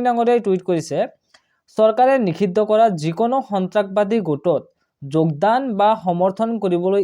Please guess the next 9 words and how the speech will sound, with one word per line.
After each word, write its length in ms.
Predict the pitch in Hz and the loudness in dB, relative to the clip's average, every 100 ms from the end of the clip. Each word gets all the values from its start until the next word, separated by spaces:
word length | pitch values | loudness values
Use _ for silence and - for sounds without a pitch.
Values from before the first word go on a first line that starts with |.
| - | -2
ইচ্ছা 320 | 165 - 214 | -8 -2 -2
প্ৰকাশ 380 | 214 196 190 196 - | 0 -2 -2 -4 -4
কৰা 200 | 143 123 - _ _ - | -4 -4 -8 _ _ -14
যিকোনো 520 | 151 175 226 254 269 | -6 -4 -2 -2 0
ব্যক্তিক 480 | 247 170 165 - 226 240 _ _ | -2 -2 -4 -8 -10 -10 _ _
গ্ৰেপ্তাৰ 420 | 165 165 - 208 214 | -4 -4 -2 0 0
কৰা 260 | 208 185 196 | 0 0 0
হ'ব 220 | 156 131 151 208 _ _ - | -2 -4 -4 -4 _ _ -2
আৰু 280 | 220 190 | 0 0